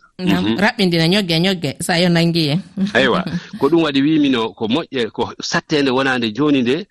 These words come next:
Speaker 1: Naam.
Speaker 2: ɓuri woppude waɗde élection ji ɗi e mbaadi no wonirno ni, haa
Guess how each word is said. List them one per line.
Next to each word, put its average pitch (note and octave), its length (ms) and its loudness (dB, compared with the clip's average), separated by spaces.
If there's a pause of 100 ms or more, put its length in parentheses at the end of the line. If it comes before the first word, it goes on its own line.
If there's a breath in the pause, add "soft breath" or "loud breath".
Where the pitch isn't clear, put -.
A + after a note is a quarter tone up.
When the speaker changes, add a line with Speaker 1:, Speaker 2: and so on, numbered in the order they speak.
Speaker 1:
Naam. D3 220 -6 (160)
Speaker 2:
ɓuri G#3 320 2 (680)
woppude D#3 520 0
waɗde D#3+ 260 -2
élection D3 460 0
ji C3 100 2
ɗi B2+ 140 0
e A#2+ 40 0
mbaadi C3 300 -2
no A#2 120 0
wonirno A2+ 460 0
ni, C3 160 0
haa D3+ 240 -2